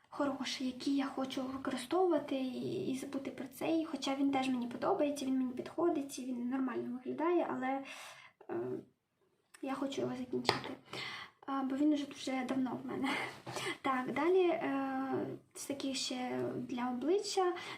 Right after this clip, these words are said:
це в мене пудра від Rivel,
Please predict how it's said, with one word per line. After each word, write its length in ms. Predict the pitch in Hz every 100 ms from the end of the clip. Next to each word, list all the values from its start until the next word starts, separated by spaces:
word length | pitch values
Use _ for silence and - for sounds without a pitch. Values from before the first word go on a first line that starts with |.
| -
це 200 | - 320
в 60 |
мене 260 | 311 294 294
пудра 460 | 285 294 320 302 285 - _ _ _ _ _ -
від 320 | 285 302 311 - -
Rivel, 480 | 285 294 269 254